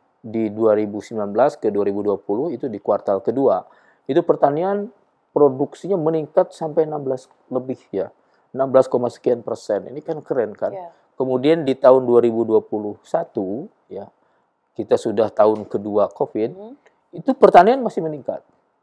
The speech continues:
Speaker 1: Ya. Alhamdulillah dua ribu dua puluh dua juga insya Allah meningkat.
Speaker 2: Amin.
Speaker 1: Nah, jadi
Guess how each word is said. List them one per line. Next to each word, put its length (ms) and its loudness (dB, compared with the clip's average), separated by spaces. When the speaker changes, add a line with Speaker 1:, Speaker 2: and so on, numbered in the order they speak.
Speaker 1:
Ya. 240 -20
Alhamdulillah 560 0
dua 240 6
ribu 220 4
dua 160 6
puluh 200 -4
dua 140 4
juga 240 -2
insya 240 -6
Allah 140 -8
meningkat. 500 -10
Speaker 2:
Amin. 480 -18
Speaker 1:
Nah, 240 -6
jadi 460 6